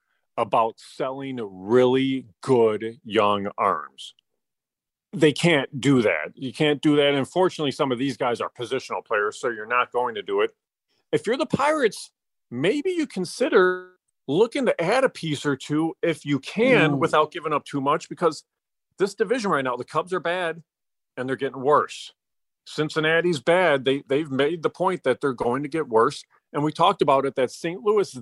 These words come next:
Speaker 1: this year contends, but Saint Louis is really old. So after this year, what happens if they start coming back down? All of a sudden, the Pirates might be two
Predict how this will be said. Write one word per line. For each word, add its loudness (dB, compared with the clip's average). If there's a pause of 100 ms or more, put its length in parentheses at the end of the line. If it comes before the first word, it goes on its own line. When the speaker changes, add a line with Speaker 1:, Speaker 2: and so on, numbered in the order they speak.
Speaker 1:
this -2
year -2
contends, -4 (560)
but 2
Saint 2
Louis 4
is -4
really 4
old. 2 (580)
So 0
after -4
this -6
year, -4 (480)
what 0
happens -4
if -8
they 2
start -4
coming -2
back -2
down? -2
All 4
of -2
a -2
sudden, 0
the 0
Pirates -2
might -4
be -10
two -4